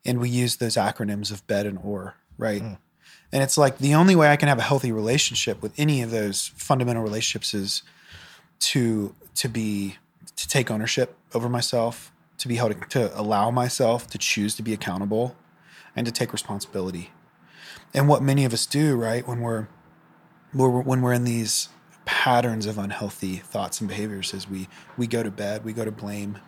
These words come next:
Speaker 1: we go to excuses, and we go to denial.
Speaker 2: Right.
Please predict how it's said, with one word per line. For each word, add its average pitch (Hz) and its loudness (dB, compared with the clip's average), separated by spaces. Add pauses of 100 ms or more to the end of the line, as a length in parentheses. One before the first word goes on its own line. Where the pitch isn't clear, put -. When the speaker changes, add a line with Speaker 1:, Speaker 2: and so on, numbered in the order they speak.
Speaker 1:
we 107 -8
go 104 -6
to 101 -4
excuses, - -6 (600)
and 110 -2
we 107 -2
go 98 -2
to - -6
denial. 92 -6 (460)
Speaker 2:
Right. 95 -4